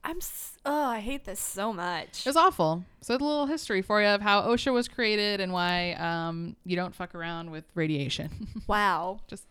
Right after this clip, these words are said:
Speaker 2: just F Y I. Oh, yeah. When they were getting x-rayed, which I didn't know they had x-rays back then.
Speaker 1: Oh.
Speaker 2: Um, I guess that made it worse.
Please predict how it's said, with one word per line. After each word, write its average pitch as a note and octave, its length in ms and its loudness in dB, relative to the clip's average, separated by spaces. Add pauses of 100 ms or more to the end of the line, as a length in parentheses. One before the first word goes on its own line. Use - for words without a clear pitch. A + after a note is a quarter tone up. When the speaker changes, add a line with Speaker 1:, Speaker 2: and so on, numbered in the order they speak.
(120)
Speaker 2:
just B3 160 -12
F - 160 -8
Y C#3 100 -4
I. C3+ 160 -4 (320)
Oh, A#3 60 -2
yeah. B3 380 2
When G#3 120 0
they A3+ 60 0
were A3+ 80 4
getting G3+ 240 2
x-rayed, E3 560 -2
which E3 140 -12
I C4+ 60 -8
didn't D4+ 120 -10
know G#3 140 -6
they E3+ 100 -4
had F3 160 -6
x-rays C3 380 -10
back - 180 -10
then. - 320 -8
Speaker 1:
Oh. G3+ 640 -4
Speaker 2:
Um, E3+ 480 4 (460)
I F#3+ 60 -4
guess F#3+ 160 0
that F3 380 2 (1000)
made E3+ 180 0
it D3+ 80 -8
worse. C3 480 -12